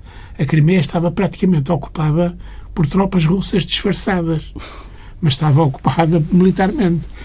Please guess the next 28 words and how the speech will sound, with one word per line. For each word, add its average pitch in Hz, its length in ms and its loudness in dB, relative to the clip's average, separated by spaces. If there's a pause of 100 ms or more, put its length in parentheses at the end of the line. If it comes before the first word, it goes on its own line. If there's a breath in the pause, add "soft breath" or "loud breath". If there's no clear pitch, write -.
(100)
E 226 100 4
militarmente 175 960 4 (300 loud breath)
respondeu 180 440 2
ao 139 100 -2
referendo. 208 520 0 (600 loud breath)
Continuamos 165 580 4
a 160 60 6
ver 156 260 4
peças 139 460 0
televisivas 151 680 2
em 143 160 2
que 160 240 0
realmente 147 480 0
se - 240 -6
verifica 156 800 0 (460 loud breath)
que, - 140 0
eh, - 680 -2
não 180 280 4
é 143 640 2
unânime 170 1040 4 (460 loud breath)
a 170 120 -4
adesão 156 420 4
dos 131 160 0
povos 165 300 2
da 143 100 2
Crimeia, 180 340 2
embora 139 260 0
seja 127 420 0